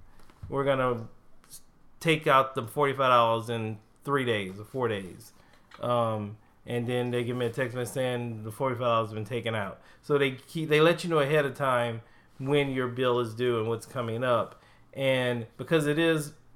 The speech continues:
prepaid, it's still prepaid. It doesn't seem like it's prepaid, but it's prepaid. So you're actually paying ahead of time for the service you're using. And the other thing is, if you do forget to pay or you don't have auto pay, you miss a payment,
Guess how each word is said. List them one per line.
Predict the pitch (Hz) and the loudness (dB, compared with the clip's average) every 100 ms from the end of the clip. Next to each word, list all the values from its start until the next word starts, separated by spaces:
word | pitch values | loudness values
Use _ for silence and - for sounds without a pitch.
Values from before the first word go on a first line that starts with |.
| - - | -20 -20
prepaid, | - 160 147 117 127 101 82 - _ _ - - | -6 0 0 0 -2 -2 -6 -14 _ _ -20 -12
it's | 123 120 | -12 -6
still | - 196 | 0 2
prepaid. | 160 - 170 156 135 117 123 | 2 0 0 2 0 0 0
It | |
doesn't | 185 165 | 0 0
seem | - 165 | -2 -2
like | 165 | 0
it's | 160 | -2
prepaid, | 156 165 156 156 139 131 | -6 -6 -4 -2 -2 -4
but | - 123 | -4 -4
it's | 120 | -4
prepaid. | - - 135 120 104 101 - - - | -8 -4 -4 -2 -4 -6 -10 -20 -20
So | - | -6
you're | 151 | 4
actually | 151 151 151 | 6 6 2
paying | 131 143 139 135 110 | -6 -4 -2 -2 -4
ahead | 120 139 131 | -2 0 0
of | 113 | 0
time | 127 113 107 | -2 -2 -2
for | 107 117 | -6 -8
the | 110 | -6
service | - 123 107 101 | -4 -4 -6 -8
you're | 104 | -8
using. | 120 120 92 85 - - - _ | -6 -6 -8 -16 -20 -20 -20 _
And | 131 127 | -8 0
the | 143 | 4
other | 170 | 4
thing | 156 147 | 2 -2
is, | 127 127 | -2 -2
if | 147 151 | -2 -4
you | 135 | -10
do | 120 139 143 | -4 0 0
forget | 143 151 147 143 - | -2 -4 -4 -4 -8
to | |
pay | 139 151 143 135 127 | -8 0 2 4 2
or | 120 120 | 0 0
you | 127 | 0
don't | 131 | 0
have | 127 | 2
auto | 123 131 127 | 2 2 2
pay, | 143 123 | 0 -2
you | 123 | -2
miss | 120 123 | -6 -8
a | - | -8
payment, | 135 127 123 | -6 -4 -4